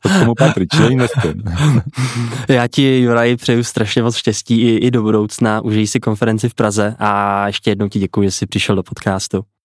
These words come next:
Speaker 1: Ďakujem za pozvanie a veľa zdaru všetkým.
Speaker 2: Mhm. A pro vás ostatní, pokud vás cokoliv zajímalo, nějaký odkaz na knížku nebo na, a, zdroje, který jsme v epizodě zmiňovali, tak je najdete pod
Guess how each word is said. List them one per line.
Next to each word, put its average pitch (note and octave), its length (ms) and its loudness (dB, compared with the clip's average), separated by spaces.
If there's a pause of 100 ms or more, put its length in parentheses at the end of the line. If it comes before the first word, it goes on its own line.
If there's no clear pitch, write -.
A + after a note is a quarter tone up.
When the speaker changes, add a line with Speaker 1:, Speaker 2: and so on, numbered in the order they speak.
(120)
Speaker 1:
Ďakujem G2+ 400 0
za F2+ 80 0
pozvanie G2+ 400 0
a G2 80 0
veľa F#2 160 -2
zdaru F#2 160 -2
všetkým. F#2 480 -6
Speaker 2:
Mhm. G#2 460 0 (340)
A G2+ 320 0 (140)
pro A#2+ 120 2
vás C3+ 280 0
ostatní, B2+ 540 0
pokud A#2 300 -2
vás A#2 300 0
cokoliv A#2+ 340 0
zajímalo, G#2+ 340 2
nějaký G2+ 300 -2
odkaz G#2 320 -2
na G2+ 120 -2
knížku A2 680 0
nebo G2+ 420 0
na, G2 540 -2
a, F#2+ 360 -2
zdroje, G#2+ 480 0
který - 260 -4
jsme A#2+ 160 -2
v - 60 -4
epizodě A2+ 420 0
zmiňovali, G#2+ 580 0
tak G2+ 200 -8
je A2+ 60 -2
najdete G#2 600 0 (100)
pod F#2 180 -6